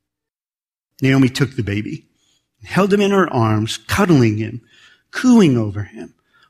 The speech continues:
waiting on him, hand and foot. The neighbor women started calling him Naomi's baby boy, but his name actually was Obed, which means worship. So that little baby worshiper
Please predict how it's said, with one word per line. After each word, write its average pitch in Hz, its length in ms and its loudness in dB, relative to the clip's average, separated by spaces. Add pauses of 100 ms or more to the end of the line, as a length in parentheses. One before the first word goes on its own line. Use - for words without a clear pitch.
waiting 180 420 2
on 104 160 -10
him, 98 180 -16
hand 180 460 2
and 175 140 -6
foot. 131 440 -4 (960)
The 127 120 2
neighbor 170 300 2
women 120 280 0
started 127 320 -4
calling 127 280 2
him 120 160 2
Naomi's 131 560 2
baby 107 300 -6
boy, 117 380 -8 (360)
but 190 120 2
his 180 100 -2
name 226 380 0
actually 131 680 -4
was 147 220 -2 (160)
Obed, 123 520 0 (640)
which 135 200 -6
means 127 640 -2 (480)
worship. - 600 -10 (1600)
So - 160 -10
that 208 220 -2 (160)
little 254 380 0
baby 220 380 0
worshiper 165 760 -4